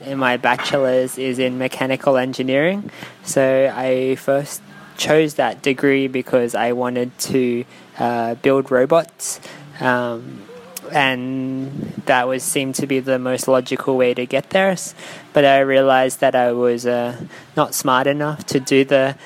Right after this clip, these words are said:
uh, electrical part of the robotics and the computer programming.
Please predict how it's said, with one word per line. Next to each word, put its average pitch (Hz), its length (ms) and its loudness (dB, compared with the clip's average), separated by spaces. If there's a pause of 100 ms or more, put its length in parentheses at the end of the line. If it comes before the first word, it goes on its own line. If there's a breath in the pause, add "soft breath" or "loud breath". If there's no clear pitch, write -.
(200 loud breath)
uh, 127 280 2
electrical 135 600 2
part 160 420 -2
of 147 220 -2
the 143 420 2
robotics 151 640 2
and 127 240 -6
the 123 80 -2
computer 131 440 0
programming. 127 720 -2